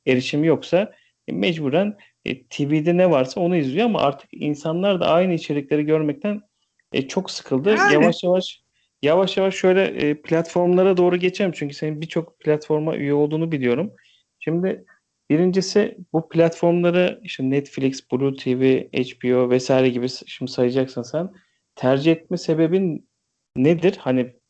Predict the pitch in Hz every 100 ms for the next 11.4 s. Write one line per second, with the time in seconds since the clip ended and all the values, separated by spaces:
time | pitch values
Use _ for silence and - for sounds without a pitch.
0 | _ 120 123 131 139 - 156 147 151 151
1 | - - 127 123 135 156 147 147 147 -
2 | 120 127 135 143 143 147 - _ _ _
3 | - 123 127 131 139 135 156 165 143 139
4 | 143 139 139 135 135 _ _ _ - 131
5 | 131 139 135 139 131 135 _ _ 113 110
6 | - 117 120 123 - 127 120 123 117 123
7 | 120 117 - _ _ _ _ - 127 123
8 | - _ _ - 127 - - - - 135
9 | 127 123 123 127 123 120 131 127 123 123
10 | 123 123 - _ _ _ - 123 127 127
11 | 127 127 139